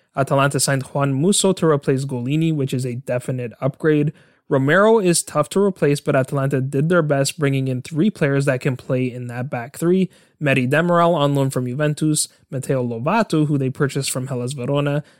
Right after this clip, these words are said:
and Giuseppe Pezzella on loan from Parma. Perhaps the most impressive signing, though, was Teun Koopmeiners from A Z Alkmaar. We saw Koopmeiners firsthand last season in the Europa League, where he was very impressive. Napoli were one of the many clubs interested in the midfielder,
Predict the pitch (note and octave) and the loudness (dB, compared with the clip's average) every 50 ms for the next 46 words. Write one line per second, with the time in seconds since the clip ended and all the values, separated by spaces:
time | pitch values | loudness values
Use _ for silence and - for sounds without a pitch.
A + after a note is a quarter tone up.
0 | _ _ - C#3 C#3+ C#3 C3+ C3 B2+ C#3 B2+ C#3 C3+ B2 - - C3+ B2 - - | _ _ -6 -2 0 2 2 2 2 2 0 0 -2 -4 -2 -2 -4 -4 -2 -4
1 | C3 B2 A#2+ A#2 A#2+ A#2+ A#2+ A#2+ - _ _ _ - A#2+ A#2+ B2 B2 A#2+ A2+ A2+ | -4 -6 -6 -8 -10 -10 -10 -12 -14 _ _ _ -12 -10 -8 -8 -8 -8 -10 -12
2 | A2+ A2+ - - B2 A2+ A2+ A2+ - - C3+ C#3+ C#3+ C#3 B2+ A#2 G#2+ G#2+ A2+ - | -16 -12 -10 -8 -8 -8 -10 -12 -8 -4 -2 0 0 0 -2 -4 -10 -12 -16 -18
3 | _ _ _ _ _ _ - - D3+ D3 D#3 C#3 - - - C#3 C#3 C#3 C3 - | _ _ _ _ _ _ 0 2 2 4 2 2 0 0 0 2 2 2 2 2
4 | C#3+ B2+ B2 - - G#3 B3+ - C#4 A#3 - - - C#3 C3+ C#3 C#3 C#3 C#3+ C#3 | 0 -2 -2 0 2 2 2 4 2 2 2 2 2 2 2 2 2 2 2 4
5 | C3+ C3+ C3+ C3 - - - - C#3 C3+ B2+ - - F3 F#3+ G#3 F#3 E3 D#3+ D#3+ | 4 2 2 0 -2 -2 -2 0 0 0 -2 -2 0 0 2 2 2 2 4 4
6 | E3 D#3 - - D3+ C#3 C#3 C3 C3+ C3 C3+ - B2+ B2 B2+ C#3 D#3 D#3+ - - | 2 0 0 0 -2 -2 0 0 0 0 0 0 -2 -2 -2 -2 -2 -2 -2 -2
7 | F3 D#3+ D#3 D#3 D#3 - - - _ _ _ - D3 F#3+ - - G3 F#3 F#3+ - | 0 2 2 2 0 -2 -8 -20 _ _ _ 0 2 2 4 4 2 2 2 0
8 | F#3+ F#3 E3+ D3 C#3+ C#3+ C#3 C3 - - - C#3 C#3 - - D3 C#3 C3 B2 A#2+ | -2 0 2 2 2 2 2 0 -2 -2 -2 -2 -2 -2 0 -2 -2 -2 -2 -4
9 | A#2+ A#2+ C3+ D3 - - D#3 C#3 C#3+ D3+ C#3 C3+ B2+ B2 A#2+ A#2 A#2+ C#3 F#3 F#3 | -6 -4 -4 -4 -2 -2 -2 -2 0 -2 -4 -4 -4 -6 -8 -6 -2 0 0 0
10 | - G3 F#3+ F#3 F#3+ F#3 F3 E3 - _ _ _ _ - D3+ C#3 C#3 C#3 D3 C3 | 2 2 2 2 2 2 0 -2 -6 _ _ _ _ 0 2 2 2 2 0 0
11 | C3 C3 B2+ C#3 C#3 C3 A#2+ A#2+ A#2 A#2+ A#2 - B2 A#2+ A#2 - - D#3 D#3 - | 0 0 -2 -2 -2 -2 -2 -2 -2 -4 -6 -8 -10 -12 -12 -4 0 0 0 0
12 | - C3+ A#2 A2 A#2 - _ _ _ _ _ _ - C#3+ C#3+ C#3+ - D3+ C#3 C3+ | 0 -4 -6 -8 -12 -14 _ _ _ _ _ _ 0 0 0 2 2 2 2 4
13 | C3 B2 B2+ C3 C3 B2 C3 B2+ A#2+ B2 C3+ F3 A#3 C4 A#3 - - D#3+ E3 D#3 | 4 2 2 2 0 0 0 -2 -2 -2 0 0 0 0 -2 0 0 0 2 0
14 | - D3+ C#3 C#3 - D3+ D3 - - C#3+ C3 C3+ - C#3 C3+ C3 C3 B2 D3 G3+ | 0 -4 -4 -4 -2 -2 -2 0 0 -2 -2 -2 -4 -6 -6 -4 -4 -2 -2 -2
15 | G3+ - G#3 G3 F#3 F3 F3+ F3+ F#3 | 0 0 2 2 2 2 2 0 0